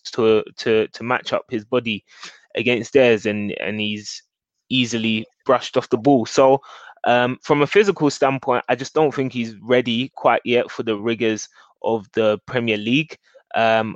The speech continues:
I think the under twenty-threes is a decent level for him to learn that. And I, I think the key with me is I don't think there's, um, an urgency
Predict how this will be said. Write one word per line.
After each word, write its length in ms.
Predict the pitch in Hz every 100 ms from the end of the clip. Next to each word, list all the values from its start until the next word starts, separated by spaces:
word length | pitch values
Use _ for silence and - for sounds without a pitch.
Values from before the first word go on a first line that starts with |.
| -
I 80 | -
think 220 | 123 87
the 80 | 101
under 220 | 123 113
twenty-threes 760 | - 117 113 - 127 123 113
is 140 | 85 101
a 80 | 110
decent 440 | 123 120 113 92
level 220 | 113 107
for 180 | 110 110
him 200 | 110 110
to 120 | -
learn 240 | 110 135 123
that. 120 | -
And 120 | 117
I, 140 | 120 -
I 140 | -
think 240 | - 190 180
the 80 | 156
key 340 | - 180 160
with 240 | 131 117
me 380 | 123 139 117 131 -
is 260 | 120 107 - - - - _ -
I 60 |
don't 240 | 131 175 135
think 220 | 160 131
there's, 380 | 143 139 123 - _ -
um, 580 | 127 123 120 123 120 - -
an 160 | 123 -
urgency 840 | 131 147 139 117 - - 117 107 -